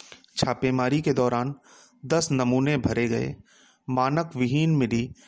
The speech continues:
बाईस हजार रुपए की खाद्य सामग्री नष्ट कराई गई।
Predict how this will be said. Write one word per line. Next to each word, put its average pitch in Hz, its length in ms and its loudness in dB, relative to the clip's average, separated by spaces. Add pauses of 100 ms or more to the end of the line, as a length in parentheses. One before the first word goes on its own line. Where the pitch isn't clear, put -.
(280)
बाईस 131 540 0
हजार 139 320 0
रुपए 143 360 0
की 107 360 -6 (340)
खाद्य 151 300 -2
सामग्री 123 680 -2 (340)
नष्ट 147 340 -2
कराई 101 320 -4
गई। 98 260 -8